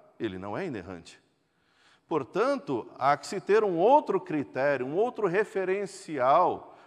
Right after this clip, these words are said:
para avaliar e analisar as proposições estabelecidas. E o que Lutero vai dizer? "Minha mente está cativa à palavra."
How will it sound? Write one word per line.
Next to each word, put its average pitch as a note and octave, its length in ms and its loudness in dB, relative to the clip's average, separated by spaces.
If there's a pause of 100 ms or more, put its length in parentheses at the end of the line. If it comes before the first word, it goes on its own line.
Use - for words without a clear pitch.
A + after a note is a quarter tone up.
(100)
para D3 280 8
avaliar C#3+ 600 4
e - 20 -2
analisar D#3+ 600 0
as A3 100 -4
proposições D#3 680 -8
estabelecidas. G2+ 920 -12 (1120)
E D3+ 60 -2
o C#3+ 60 -4
que D3+ 120 -8
Lutero C#3 460 0
vai G#2+ 220 -2
dizer? F#2 420 -10 (380)
"Minha G2+ 260 -12
mente D3+ 560 -8
está A#2+ 400 -2 (220)
cativa C#3+ 760 -8 (140)
à B2+ 320 0 (800)
palavra." F2+ 680 -14